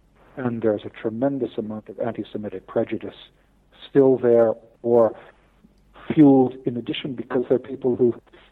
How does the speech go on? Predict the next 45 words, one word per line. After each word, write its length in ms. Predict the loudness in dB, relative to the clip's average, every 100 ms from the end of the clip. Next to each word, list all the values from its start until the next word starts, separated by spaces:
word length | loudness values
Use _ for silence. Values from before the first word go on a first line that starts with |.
| _
now 200 | -4 0
moved 440 | 0 2 2 2 -2
into 520 | -4 -4 -6 0 2
what 240 | 2 -4 -10
have 200 | -12 -6
been 300 | -2 -2 -6 -14
the 60 |
homes 320 | -10 -8 -10 -14
of 120 | -14
Jews 340 | -4 -2 -2 -6 _ _ _ _ _ _ -8
and 120 | -8 -8
see 120 | -8
Jews 340 | -4 -2 -4 -6
coming 300 | -6 -6 -8
back 420 | -4 -4 -4 -10 -20 _ -12
as 100 | -8
a 60 | -8 -4
threat. 340 | -2 -2 -2 _ _ _ _ _ -4
And 100 | 2
they 100 | 2
don't 120 | 2
want 180 | -2 -4
to 80 |
give 240 | -2 0 2
up 160 | -2
the 60 | -4
places 480 | -6 -2 -2 -4 -8
which 160 | -8 -2
they've 180 | 0 0
now 200 | -2 -2
got, 320 | -2 -6 -8 _ _ _ _ 0
um, 440 | 2 2 0 -8 -10
to 80 | -8
live 200 | -8 -8
in. 160 | -10 -14 _ _ _ _ _
And 440 | 0 2 2 -2 -2
there 140 | 2
are 220 | 4 4 4
a 40 |
number 480 | 2 0 2 0 2
of, 200 | -2 -4 -10 _ _ _
uh, 80 | -16
really 420 | -14 -2 0 0
quite 280 | -2 -6 -14 -12
vile 360 | -8 -4 -2 -4